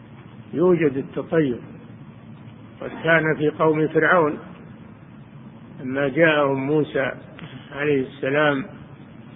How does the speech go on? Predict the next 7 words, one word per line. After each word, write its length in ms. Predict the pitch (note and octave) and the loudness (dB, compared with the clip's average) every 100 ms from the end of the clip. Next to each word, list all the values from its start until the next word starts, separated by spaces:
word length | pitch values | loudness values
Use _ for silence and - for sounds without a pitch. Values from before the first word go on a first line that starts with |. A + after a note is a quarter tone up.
| - - - - - - - - - | -20 -20 -20 -20 -20 -20 -20 -20 -12
وهارون 640 | A2+ C3 C#3 D#3 D#3 C#3+ - - - - - - - - - - | -4 0 2 4 2 0 -6 -6 -6 -6 -10 -16 -16 -16 -18 -14
بالرسالة 680 | C#3+ C3 B2 E3 E3 D3 C#3 | -8 -8 -2 4 6 6 2
ودعوهم 600 | C3 B2+ C3 D#3+ D3 D3 | 0 0 2 4 2 0
إلى 180 | C#3+ C3 | 0 0
الله، 340 | C3 D#3+ G3 - - - - - - - - | 2 2 0 -4 -16 -18 -18 -20 -20 -20 -10
تشاءموا 580 | A#3+ - C4 F#3 G3 G3+ | -6 -2 2 4 4 4
بهم، 320 | G#3 D3+ A2+ | 4 4 0